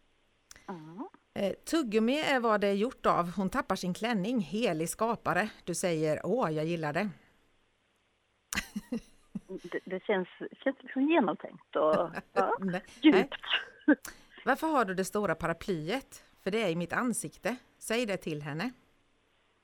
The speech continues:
Speaker 2: Ja. "Och mitt huvud är
Speaker 1: Mm.
Speaker 2: fullt av hoppande yellow." Eh, hon säger, "Babe, du är min typ av kille." Sen slutar då den här låten.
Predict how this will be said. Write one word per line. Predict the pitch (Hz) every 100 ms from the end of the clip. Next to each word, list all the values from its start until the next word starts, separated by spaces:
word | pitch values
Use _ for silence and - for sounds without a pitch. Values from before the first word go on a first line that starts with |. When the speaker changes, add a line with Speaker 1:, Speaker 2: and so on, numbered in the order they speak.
| _ _ _ _ _ _ _ - - - - 151
Speaker 2:
Ja. | 156 339 220 - - - _ -
"Och | 226
mitt | 247 233
huvud | 285 190 208
är |
Speaker 1:
Mm. | 240
Speaker 2:
fullt | 247 175 156
av | 160
hoppande | 220 240 - 160 170
yellow." | 180 196 151 185 277 _ _ _ _ _ _ _ _ _ _ _ _ _ _ _ - _ _ _ _ _ - -
Eh, | - 185 180 175 160 170
hon | 269
säger, | - 254 202
"Babe, | 185 240 196 160
du | 165 196
är |
min | 202 170
typ | 180 160 -
av | 117
kille." | 147 180 139 - - - _ _ _ _ _ - - -
Sen | - 170
slutar | 175 185 175 160
då | 190
den | 160
här | 160
låten. | 151 143 131 156